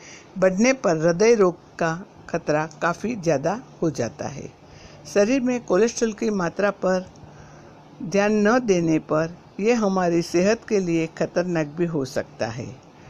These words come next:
कोलेस्ट्रॉल का स्तर बढ़ने से खून ज़्यादा गाढ़ा होने लगता है और आर्टरी ब्लॉक होने का खतरा रहता है और हार्ट अटैक की संभावना भी बढ़ जाती है।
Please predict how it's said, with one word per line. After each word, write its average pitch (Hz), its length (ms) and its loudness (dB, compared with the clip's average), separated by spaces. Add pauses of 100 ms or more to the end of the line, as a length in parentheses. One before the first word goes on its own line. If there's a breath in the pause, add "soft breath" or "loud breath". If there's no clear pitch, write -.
(400 loud breath)
कोलेस्ट्रॉल 185 500 2
का 185 200 -2
स्तर 180 680 -2 (800 loud breath)
बढ़ने 202 400 2
से 156 300 -2 (100)
खून 208 400 0 (220)
ज़्यादा 180 320 2
गाढ़ा 175 320 0
होने 160 320 -2
लगता 160 360 -2
है 180 300 -2 (120)
और 165 260 -2
आर्टरी 220 420 2
ब्लॉक 170 280 0
होने 156 260 -2
का 185 140 -2
खतरा 147 440 -2
रहता 123 320 -4
है 131 260 -10 (500 loud breath)
और 170 100 0
हार्ट 185 340 -2
अटैक 180 280 0 (100)
की 180 80 0
संभावना 165 580 0
भी 214 320 -4
बढ़ 170 240 0
जाती 127 420 -4
है। 123 200 -12